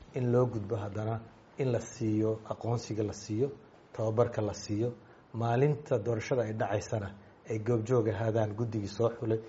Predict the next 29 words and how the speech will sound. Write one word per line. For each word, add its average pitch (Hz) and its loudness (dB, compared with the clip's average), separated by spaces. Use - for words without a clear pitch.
si - 2
ay 131 8
u 131 4
xaqiijiyaan 113 0
dadka 127 0
meesha 123 0
soo 123 2
fadhiisanaya 101 -2
inay 131 4
yihiin 120 2
dadkii 127 2
run 117 -4
ahaan 123 -2
shalay 123 4
la 107 4
isku - -6
raacay, 107 2
in 123 -2
ayaga 117 2
ay 104 -6
wakiil 131 4
ka 127 0
noqdaan 107 0
codbixiyayaasha 110 0
ballaaran 107 0
ee 101 -2
jufadaasi 101 -2
ka 104 -8
tirsan. - -12